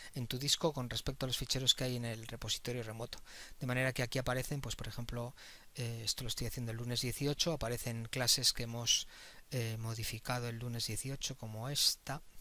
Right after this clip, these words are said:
que hemos hecho el lunes dieciocho y que se ha cargado. Entonces, cada vez que hagáis esto, simplemente esta actualización os va a permitir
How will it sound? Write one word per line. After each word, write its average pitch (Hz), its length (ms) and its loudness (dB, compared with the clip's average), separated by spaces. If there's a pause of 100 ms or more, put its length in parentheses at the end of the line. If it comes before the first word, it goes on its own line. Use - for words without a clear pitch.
(800)
que - 100 -6
hemos 113 220 -2
hecho - 140 0
el 117 60 -2
lunes 113 180 0
dieciocho 120 500 0
y 127 80 -2
que 110 120 -2
se - 100 4
ha 113 60 -2
cargado. 104 360 -2
Entonces, 123 280 4
cada 131 180 6
vez 143 160 4
que 156 100 4
hagáis 143 240 4
esto, 160 200 2
simplemente 135 420 0
esta - 160 4
actualización 123 640 0
os 151 160 -2
va 139 40 0
a 127 40 0
permitir 127 380 -2